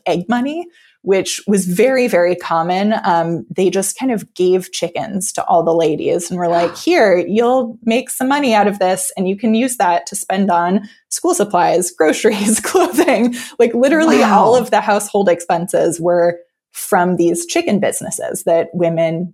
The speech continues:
Speaker 1: used to have back in the day.
Speaker 2: I had no idea that egg money was a thing, and I found a paper titled The Social Meaning of Money, Special Monies, published in the Journal of Sociology in nineteen eighty-nine, and it explained that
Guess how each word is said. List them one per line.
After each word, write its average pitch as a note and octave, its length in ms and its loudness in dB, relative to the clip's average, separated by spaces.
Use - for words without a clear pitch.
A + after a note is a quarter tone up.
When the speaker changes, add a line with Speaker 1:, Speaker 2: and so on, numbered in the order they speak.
Speaker 1:
used E3 320 -4
to E3+ 60 -6
have - 400 -6
back - 240 -8
in - 60 -14
the - 100 -8
day. - 260 -6
Speaker 2:
I G3 40 -2
had G3+ 240 -6
no F3 360 -4
idea F#3+ 380 0
that F3 400 -2
egg A3 220 2
money F#3+ 260 4
was E3 160 0
a F3 40 2
thing, G3 360 0
and D3+ 100 -4
I D#3 80 0
found E3+ 240 -2
a F3+ 40 -2
paper D#3+ 480 -2
titled D3+ 400 -2
The F3 100 -4
Social A#3 460 0
Meaning F#3 320 2
of - 120 -6
Money, D3+ 440 -2
Special G#3 460 -2
Monies, D3+ 480 -2
published F3+ 580 -2
in F3+ 220 -2
the E3+ 100 0
Journal D3+ 300 0
of D3 80 -2
Sociology D3 640 -2
in D3+ 100 -6
nineteen F3 400 -2
eighty-nine, D3 580 -2
and D3+ 140 -4
it D#3+ 100 -4
explained D#3 440 -4
that C#3+ 260 -2